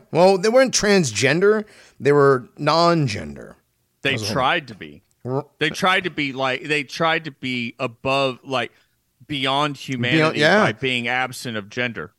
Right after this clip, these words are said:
Speaker 1: Yes, we did.
Speaker 2: But,
Speaker 1: That
Speaker 2: but
Speaker 1: was a
Speaker 2: that's a
Speaker 1: great
Speaker 2: whole
Speaker 1: show, dude. That was a really good, that was one of the first times I, I started getting into cults, like, looking into,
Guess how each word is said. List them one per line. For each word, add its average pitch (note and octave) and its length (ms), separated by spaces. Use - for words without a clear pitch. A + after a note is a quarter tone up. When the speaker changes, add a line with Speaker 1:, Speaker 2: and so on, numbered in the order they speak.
Speaker 1:
Yes, G2 380
we B2 80
did. C#3+ 100
Speaker 2:
But, G3 100
Speaker 1:
That C#3+ 60
Speaker 2:
but F3 80
Speaker 1:
was A3+ 100
a - 40
Speaker 2:
that's A#3+ 100
a - 40
Speaker 1:
great G3 140
Speaker 2:
whole G#3+ 140
Speaker 1:
show, G#2 220
dude. D#2 140
That A2 80
was D3+ 120
a C#3+ 80
really A#2 220
good, G2 180
that B2 100
was E3+ 200
one D#3 100
of C3+ 80
the A2+ 160
first E3 260
times C#3 240
I, C3+ 200
I D3+ 140
started E3 380
getting D#3+ 200
into B2+ 200
cults, - 440
like, B2 200
looking C3+ 340
into, A2+ 480